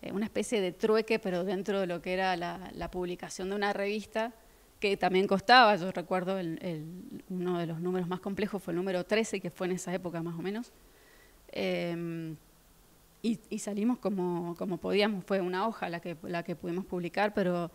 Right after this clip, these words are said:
sostener el espacio era, eh, políticamente lo que nos con-, nos, nos convencía y era el compromiso de ta-, de estar presentes acompañando esa, ese momento tan complejo y también tratando de generar un puente, eh, de al-, de alguna manera como medio de comunicación popular. Participábamos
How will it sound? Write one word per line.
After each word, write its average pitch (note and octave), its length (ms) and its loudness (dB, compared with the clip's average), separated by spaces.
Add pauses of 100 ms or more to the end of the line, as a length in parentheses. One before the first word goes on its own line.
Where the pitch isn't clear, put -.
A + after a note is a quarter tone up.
(100)
sostener G3 480 -4
el A3 120 2
espacio G#3+ 460 -4
era, G3+ 460 0
eh, E3+ 160 -6
políticamente F#3+ 800 4
lo F#3 120 2
que F3 140 -4
nos E3+ 120 -4
con-, F#3+ 300 -6
nos, E3+ 160 -2 (680)
nos G3 100 -6
convencía G#3+ 680 2
y F#3+ 60 2
era F3+ 100 0
el F#3 80 -2
compromiso F#3+ 520 -2
de G#3 100 0
ta-, - 140 -4
de F#3 80 0
estar G3+ 360 0
presentes A3+ 640 -4
acompañando F#3 960 -4 (380)
esa, E3 800 -6 (280)
ese F3+ 240 -6
momento F3+ 340 -2
tan F#3+ 180 0
complejo G#3 640 0 (560)
y G3+ 120 -8
también G3 440 0
tratando G3 400 0
de F#3+ 80 2
generar F3 420 0
un G3 140 0
puente, G3+ 640 2
eh, E3 300 -4
de F3 100 -4
al-, F3 240 -2
de F#3 80 0
alguna F#3+ 240 4
manera G3 380 0
como F3 180 -4
medio F3+ 220 2
de F#3 60 2
comunicación F3 680 -2
popular. G3 560 2
Participábamos F3+ 840 -2